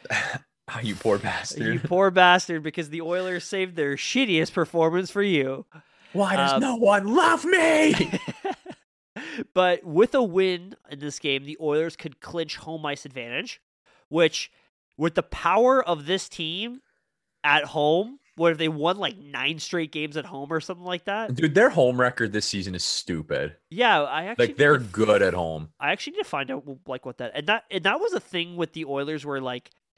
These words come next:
Speaker 2: they were kind of on and off with it being good at home. Um, let me see if I can find it here. Uh,
Speaker 1: But real, real teams, real contenders win at home. And you have to, because your
Speaker 2: Yeah.
Speaker 1: rink shouldn't be an easy place to play.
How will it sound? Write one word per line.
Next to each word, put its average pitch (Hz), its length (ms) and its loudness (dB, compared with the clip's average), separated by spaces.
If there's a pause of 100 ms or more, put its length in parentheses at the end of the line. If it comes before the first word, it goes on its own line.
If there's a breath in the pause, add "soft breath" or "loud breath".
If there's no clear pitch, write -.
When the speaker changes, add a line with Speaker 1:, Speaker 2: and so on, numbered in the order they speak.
(480)
Speaker 2:
they 156 100 -2
were 156 120 -2
kind 165 320 -4
of 165 100 -2
on 143 200 -6
and 135 120 -6
off 143 280 -2
with 165 180 -6
it 151 160 -4 (260)
being 135 280 -8
good 131 160 -4
at 135 120 -8
home. 151 400 -10 (560)
Um, 131 760 -4 (680)
let 156 60 -20
me 170 60 -20
see 160 160 -20
if 156 40 -18
I 147 40 -20
can - 160 -20
find - 380 -18
it - 80 -20
here. - 680 -20 (160)
Uh, 131 1040 -8 (840 loud breath)
Speaker 1:
But 113 120 2
real, 117 320 2
real 135 360 2
teams, 123 600 -8
real 113 340 2
contenders 98 640 -2
win 90 180 -2
at 82 100 -6
home. 69 320 -8
And 143 120 -2
you 185 60 0
have 220 260 2
to, 78 120 -4
because 107 280 -2
your 120 120 2
Speaker 2:
Yeah. - 80 -2
Speaker 1:
rink 139 160 0
shouldn't 127 300 -2
be 113 100 -6
an 98 80 -4
easy 101 220 -4
place 95 240 0
to - 100 -8
play. 76 300 0